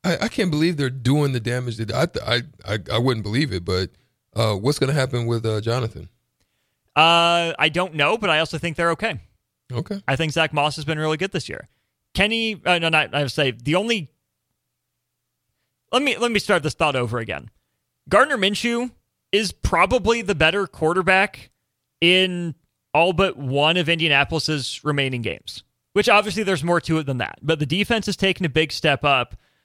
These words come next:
Speaker 2: The rest of the schedule for the Colts, Strick, is you go at the Titans with an, an, a banged up Will Levis.
Speaker 1: Mm-hmm.
Speaker 2: The Bengals, you're on the road there. Burrow's better than Minshew, but that team hasn't, but he's out,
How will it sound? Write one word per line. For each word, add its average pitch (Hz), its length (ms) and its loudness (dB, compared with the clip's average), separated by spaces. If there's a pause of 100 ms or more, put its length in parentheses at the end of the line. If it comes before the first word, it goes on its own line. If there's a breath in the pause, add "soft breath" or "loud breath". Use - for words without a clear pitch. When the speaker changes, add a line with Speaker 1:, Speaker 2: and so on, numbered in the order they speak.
(120)
Speaker 2:
The 160 80 0
rest 214 200 4
of 214 40 -6
the 214 80 0
schedule 190 420 0
for 180 160 -4
the 147 80 -2
Colts, 165 320 -2
Strick, 139 360 -2
is 151 340 0
you 160 100 0
go 156 560 2 (600)
at 170 140 6
the 226 60 -4
Titans 214 540 -2 (340)
with 160 320 2 (180)
an, 147 140 -4
an, 165 200 0 (140)
a 135 80 0
banged 170 300 2
up 185 280 0 (100)
Will 156 260 2
Levis. 131 480 -2
Speaker 1:
Mm-hmm. 107 400 -6 (380)
Speaker 2:
The 214 100 2
Bengals, 233 580 2
you're 180 180 4
on 185 100 2
the 208 80 -2
road 180 220 4
there. 170 160 2
Burrow's 165 340 0
better 160 280 0
than 147 160 -2
Minshew, 147 360 -2
but 135 80 -2
that 139 160 -2
team 151 240 -4
hasn't, 131 480 -4
but 147 100 0
he's 156 160 0
out, 160 400 0